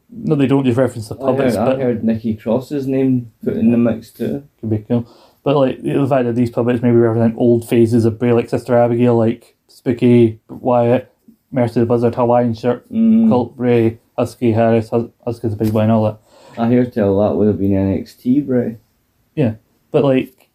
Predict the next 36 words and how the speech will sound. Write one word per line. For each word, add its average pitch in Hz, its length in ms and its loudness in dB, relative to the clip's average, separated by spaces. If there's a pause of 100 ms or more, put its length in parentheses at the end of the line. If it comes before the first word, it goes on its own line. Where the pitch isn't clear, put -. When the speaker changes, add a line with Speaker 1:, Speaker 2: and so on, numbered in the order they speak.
(240)
Speaker 1:
uh, 113 580 2 (500)
so 143 120 -2
the 131 120 4
idea 127 240 2
of, 117 80 0
like, 113 240 -2
reveling 120 360 0
what 120 140 0
you 117 100 2
are, 117 80 2
like, 110 200 -2
these 127 180 0
are 117 160 2
old 123 300 2
versions 120 340 2
of 113 140 0
me, 113 380 2 (300)
but 113 120 -4
this 120 180 -2
is 104 200 -2
the, 110 380 2
the 107 100 2
true 120 300 4
me, 120 120 2
I'm 113 180 4
reveling 117 460 2
in 110 80 0
this 113 220 -2
Uncle 113 360 0
Howdy, 110 260 2
I'm 110 200 2
reveling 113 380 0
in 104 100 -2
what 107 180 0
I 110 160 0
am. 110 400 0